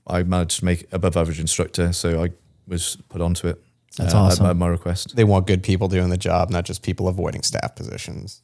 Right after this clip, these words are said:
Speaker 1: Oh yeah, Y-, you've
Speaker 3: Yeah.
Speaker 1: gotta, you've
Speaker 3: That makes
Speaker 1: gotta,
Speaker 3: sense.
Speaker 1: you've gotta be t-, top in your job to be able to be considered for it and then transfer across because it's, you know, it's, it gives you a good career path.
Speaker 3: Yeah.
Speaker 2: Yeah.
Speaker 1: Uh, that keeps your pay increasing while not,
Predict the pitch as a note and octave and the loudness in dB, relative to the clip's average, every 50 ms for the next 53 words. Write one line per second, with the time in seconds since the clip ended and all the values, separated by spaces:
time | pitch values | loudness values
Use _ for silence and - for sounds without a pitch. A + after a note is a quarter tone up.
0 | _ - F#2+ F2+ D#2+ D#2+ F#2 - - - F#2 G#2+ A2 G#2 G2 G2+ A2+ G#2 G2+ G2+ | _ -2 0 0 0 0 -4 -6 -10 -12 -10 -6 -2 -2 2 4 6 6 6 4
1 | - G2 F#2 F#2 A2+ A2 G#2 G2+ - D3+ C#3+ - - G2+ G2 A2+ A2 F#2+ G2 F#2+ | 4 2 2 6 6 6 6 6 4 2 0 0 0 2 4 4 4 4 4 2
2 | F#2+ F#2 - - - - - - B2 G#2+ - G2+ F2+ F2 E2+ - F2+ E2+ E2 E2 | 2 2 -2 -6 -6 -6 -2 0 0 2 2 2 2 2 2 2 2 0 0 0
3 | E2 - - _ _ _ _ _ - - - F2+ E2+ E2 - F2+ - - F2 E2 | -2 -6 -16 _ _ _ _ _ -12 -6 -2 -2 -2 0 -2 -4 -6 -6 -8 -6
4 | - E2 E2+ - - E2 D#2+ D#2 - - E2 D#2+ D#2+ D#2+ D#2 - _ - E2+ D#2+ | -4 -4 -2 -2 0 -2 -2 -4 -6 -4 -2 0 0 -2 -4 -6 _ -14 -8 -6
5 | D#2+ E2 - E2 D#2 - - E2+ D2+ D#2+ - - D#2+ D#2 F2 - - E2+ - E2 | -6 -4 -4 -4 -2 -2 -2 -2 -4 -4 -4 -4 -4 -4 -4 -8 -8 -6 -6 -4
6 | D#2+ F2 - - - - - _ _ _ _ _ _ _ _ _ - F#2 D#2+ D#2+ | -4 -4 -4 -6 -8 -8 -10 _ _ _ _ _ _ _ _ _ -4 -2 -2 -2
7 | D#2+ - - - - - - F2 - - _ _ - - G#2+ G2+ G2+ F2 D#2 F#2 | -2 -2 -2 -4 -4 -4 -6 -6 -8 -8 _ _ -6 -4 -2 0 0 0 0 0
8 | E2+ - - - F2 E2+ E2 E2 - - - - G2+ - - F#2+ - - G2+ F#2+ | -2 -2 -2 -2 0 0 0 0 -2 -4 -4 -4 -6 -4 -2 -2 0 2 4 4
9 | F2 E2+ - - _ _ _ _ _ _ - - E2 E2 E2 D#2+ E2+ E2+ - - | 4 2 0 -8 _ _ _ _ _ _ -8 -4 -2 0 0 0 -2 -4 -4 -2
10 | - G2 - F#2 E2+ D#2+ - - _ - - G2 F#2 F#2 F#2 F2 E2+ F2 F2 - | -4 -2 0 0 0 0 -2 -8 _ -2 2 2 4 4 4 4 2 0 0 0
11 | F2 E2 - - E2+ E2 E2 E2 E2 E2+ E2 E2 E2 D#2+ - | 0 0 0 0 0 0 0 0 0 0 2 0 0 -2 -4